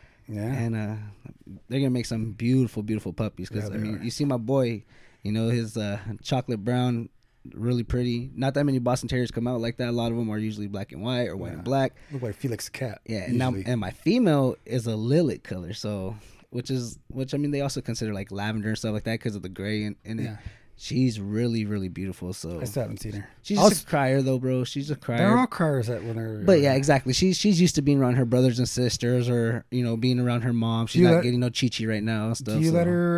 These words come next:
Speaker 1: around Jasper right now?
Speaker 2: No, not
Speaker 1: No.
Speaker 2: yet, because I don't wanna trust,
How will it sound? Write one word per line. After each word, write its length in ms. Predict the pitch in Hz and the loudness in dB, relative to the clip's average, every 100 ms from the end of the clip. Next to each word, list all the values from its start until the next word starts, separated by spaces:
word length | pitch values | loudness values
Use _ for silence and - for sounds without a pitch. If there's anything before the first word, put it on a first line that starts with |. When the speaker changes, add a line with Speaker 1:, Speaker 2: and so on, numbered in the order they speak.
| - | 0
Speaker 1:
around 240 | 151 160 151 | 0 0 0
Jasper 320 | 165 - 226 | -2 -2 -2
right 140 | 233 | 0
now? 100 | 262 - - | -2 -6 -6
Speaker 2:
No, 240 | 123 117 95 - - - | -2 -2 -4 -14 -18 -4
not 160 | 120 | -2
Speaker 1:
No. 60 | 104 | 0
Speaker 2:
yet, 160 | 107 - | -4 -6
because 320 | 117 135 113 - | -2 0 0 -6
I 140 | 113 131 | -2 2
don't 160 | 135 | 2
wanna 200 | 147 131 | 2 -2
trust, 320 | 127 127 - | 0 -2 -2